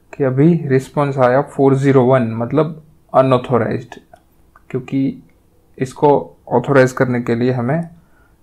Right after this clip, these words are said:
टोकन चाहिए, जो कि हमें ऑब्टेन करना है यूजर पूल में से, यूजर पूल के यूजर से basically। तो इसके लिए हमें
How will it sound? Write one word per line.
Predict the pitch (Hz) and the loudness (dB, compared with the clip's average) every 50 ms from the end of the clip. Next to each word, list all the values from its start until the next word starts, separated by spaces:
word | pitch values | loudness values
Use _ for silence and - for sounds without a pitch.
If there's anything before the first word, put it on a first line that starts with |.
| _ _ - | _ _ 2
टोकन | 147 143 139 147 - 143 131 120 | 4 4 4 4 2 0 0 0
चाहिए, | 120 127 120 120 127 135 139 | 0 0 0 2 2 0 0
जो | 123 127 127 | 0 0 0
कि | 127 127 135 | 0 0 0
हमें | 123 131 127 139 156 180 185 - - - _ _ _ _ _ _ _ _ _ _ | 0 0 0 0 -2 -4 -4 -8 -14 -20 _ _ _ _ _ _ _ _ _ _
ऑब्टेन | - 135 131 131 - - 147 147 139 131 | -2 -2 -2 0 0 0 0 0 -2 -2
करना | 131 131 127 123 127 131 | -2 -2 -2 -2 -2 -2
है | 139 165 170 165 | -2 -2 -4 -4
यूजर | 143 143 143 143 135 143 139 131 131 | -4 -2 -2 0 2 2 2 4 2
पूल | 135 120 113 | 0 0 0
में | 113 113 113 | 0 -2 -4
से, | 117 - - 101 - - - _ _ _ _ _ _ _ _ - | -6 -6 -6 -8 -8 -8 -10 _ _ _ _ _ _ _ _ -6
यूजर | 139 139 135 131 139 139 139 | -4 -2 2 4 4 4 4
पूल | 139 139 135 135 | 4 2 0 0
के | 135 165 160 | 2 0 0
यूजर | 151 139 139 143 143 135 139 147 139 | 2 2 2 2 2 4 4 4 4
से | 127 - 131 113 | 4 2 0 0
basically। | 117 117 113 110 127 120 - - 117 120 117 - - - | 0 0 -2 -2 -4 -6 -6 -6 -6 -8 -8 -10 -10 -8
तो | 123 120 | -6 -6
इसके | 120 123 - - 139 | -6 -6 -2 -2 0
लिए | 131 131 135 | 2 2 2
हमें | 135 135 131 131 143 151 - - | 2 0 -2 -4 -4 -6 -8 -10